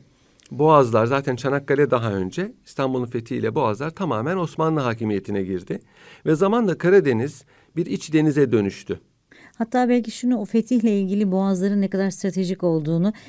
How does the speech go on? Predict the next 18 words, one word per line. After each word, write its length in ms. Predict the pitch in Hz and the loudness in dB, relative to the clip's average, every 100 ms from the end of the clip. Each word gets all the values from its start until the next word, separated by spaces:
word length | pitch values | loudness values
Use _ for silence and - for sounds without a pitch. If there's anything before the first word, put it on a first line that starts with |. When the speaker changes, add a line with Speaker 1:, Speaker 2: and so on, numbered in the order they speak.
| - 180 | -10 -4
Speaker 2:
ve 60 | |
fetihten 600 | 175 190 190 - 320 254 | 0 0 0 0 4 4
önce 120 | 180 | 4
aslında 320 | 170 151 180 151 | 2 2 0 4
Speaker 1:
Tabii. 140 | 170 | 4
Speaker 2:
Boğazların 380 | 165 160 196 254 | 4 4 4 4
fethedildiğini 680 | 226 185 165 151 147 156 147 | 4 2 2 0 0 2 2
Speaker 1:
Tabii, 100 | 147 | 4
Speaker 2:
söylemek 140 | 135 | 6
Speaker 1:
Boğazların 520 | 127 139 135 147 165 151 | 8 8 8 6 6 2
Speaker 2:
lazım. 160 | 143 | 0
Speaker 1:
biliyorsunuz, 540 | 147 151 143 151 135 - - 120 - | 0 0 0 -2 -4 -8 -20 -16 -8
e, 360 | 127 123 113 104 - - | -4 -2 -2 -4 -10 -14
Yıldırım 340 | 123 135 139 139 | -8 -4 -4 -4
Sultan 300 | 139 143 135 | -4 -4 2
Bayezid 380 | 143 127 180 - - - - _ - | 2 2 0 -8 -20 -20 -20 _ -12
üç 220 | - - | -8 -2
kere 280 | - 120 | 4 4